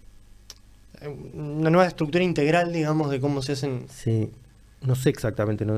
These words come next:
Speaker 2: ¿Viste? Pero lo he escuchado, o sea, repito, como vos,
Speaker 1: Ok.
Speaker 2: o sea, no lo digo yo.
Speaker 1: <laughs>
Speaker 2: Este, el, la magia del,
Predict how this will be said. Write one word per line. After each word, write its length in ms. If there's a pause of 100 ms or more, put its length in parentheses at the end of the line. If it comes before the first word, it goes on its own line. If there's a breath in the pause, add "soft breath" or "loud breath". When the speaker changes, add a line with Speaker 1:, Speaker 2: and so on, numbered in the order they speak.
Speaker 2:
¿Viste? 320
Pero 760
lo 120
he 40
escuchado, 540
o 40
sea, 160
repito, 560
como 240
vos, 180
Speaker 1:
Ok. 80
Speaker 2:
o 20
sea, 220
no 80
lo 80
digo 180
yo. 320
Speaker 1:
<laughs> 60 (480 loud breath)
Speaker 2:
Este, 540 (440)
el, 400
la 120
magia 320
del, 180